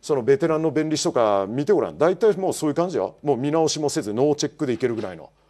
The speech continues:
もう神業的な。まあ、もちろん修行が必要ですよ。<laughs> その域に達するには。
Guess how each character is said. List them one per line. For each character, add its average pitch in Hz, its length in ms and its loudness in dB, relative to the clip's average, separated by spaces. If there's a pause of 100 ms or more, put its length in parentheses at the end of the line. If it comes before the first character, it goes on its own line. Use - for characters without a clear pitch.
(440)
も 131 140 -4
う - 40 -6
神 135 280 0
業 127 140 2 (120)
的 107 160 -8
な。 69 160 -12 (140)
ま 196 100 6
あ、 151 40 6
も 185 120 6
ち 269 60 0
ろ 240 80 6
ん - 20 4
修 190 220 2
行 220 160 12
が 220 260 6
必 - 140 0
要 233 80 2
で 143 80 4
す - 80 -4
よ。 165 160 2 (300)
<laughs> - 280 -6
そ - 200 2
の 190 100 4
域 180 160 -2
に 170 80 -2
達 151 220 2
す 147 60 -4
る 147 80 -2
に 123 80 -4
は。 87 180 -8